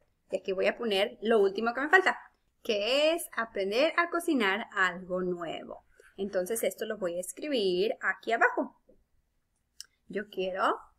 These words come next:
aprender, aprender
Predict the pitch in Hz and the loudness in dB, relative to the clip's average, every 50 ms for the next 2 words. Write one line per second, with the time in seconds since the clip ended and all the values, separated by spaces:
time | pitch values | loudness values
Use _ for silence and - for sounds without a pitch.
0 | _ _ _ _ _ _ _ _ _ _ _ _ _ _ _ _ _ _ _ - | _ _ _ _ _ _ _ _ _ _ _ _ _ _ _ _ _ _ _ -4
1 | 190 190 196 - 262 302 359 440 403 349 311 311 311 - - _ _ _ _ _ | -4 -4 -2 2 2 4 4 4 4 4 4 2 0 -2 -8 _ _ _ _ _
2 | _ _ _ _ _ _ _ _ _ _ _ _ _ _ _ _ _ _ _ _ | _ _ _ _ _ _ _ _ _ _ _ _ _ _ _ _ _ _ _ _
3 | _ _ _ _ _ _ _ _ _ _ _ _ _ _ _ _ _ _ _ _ | _ _ _ _ _ _ _ _ _ _ _ _ _ _ _ _ _ _ _ _
4 | 202 196 196 190 196 196 196 214 226 - _ - 285 302 311 320 349 320 262 214 | -12 -10 -8 -8 -8 -6 -6 -8 -8 -10 _ -6 -6 -4 -2 -2 0 0 0 -2
5 | 202 190 180 175 170 170 170 170 170 170 170 185 240 302 | -2 -4 -6 -6 -8 -12 -16 -18 -18 -16 -14 -12 -12 -12